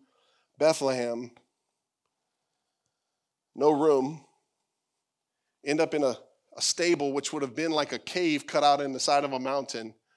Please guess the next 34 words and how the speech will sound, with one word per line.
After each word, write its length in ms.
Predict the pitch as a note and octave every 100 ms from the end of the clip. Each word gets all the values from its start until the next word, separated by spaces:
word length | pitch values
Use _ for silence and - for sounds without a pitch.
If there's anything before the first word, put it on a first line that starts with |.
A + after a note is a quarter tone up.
| _ _ - - - _ -
with 120 | A#2+
maybe 240 | C#3 C#3
some 380 | C3 C3+ B2+ A2+ _ _ A#2
gates 340 | C#3 C#3+ -
or 40 |
something 380 | B2+ - C3 B2
to 60 | A#2
keep 240 | D3 C3+
animals 420 | C3+ C3+ B2+ A2+
in. 300 | A#2 A#2 A#2+ A#2+ _ _ _ _ _ _ _ _ _ _ _ _
How 60 | C3+
many 100 | D3
of 80 |
you 60 | C3+
have 100 | A#2
been 140 | C#3+
in 120 | C#3 B2
an 120 | A2 - _ _
animal 340 | C#3 C#3 B2+ A2
barn 340 | A#2 A2+ A2
lately? 380 | A2 A2+ G#2 G2 _ _ _ _ _ _ _ _ _ _ _
Smell 340 | - - C3 B2
good? 340 | B2 C#3+ D#3+ - _ _ _ _ _ _ _
I 100 | A2
like 280 | A2+ A2+ B2+
the 80 | G#2
smell, 300 | - A2 G#2+
but 160 | A#2 - _ _ _ _ _ _ _ _ _ _ _ _ _ _ _ _ _ _ _ _
it's 100 | -
a 40 |
good 180 | A#2 A2
reset 440 | B2 C3 B2 G#2
to 100 | -
your, 120 | A2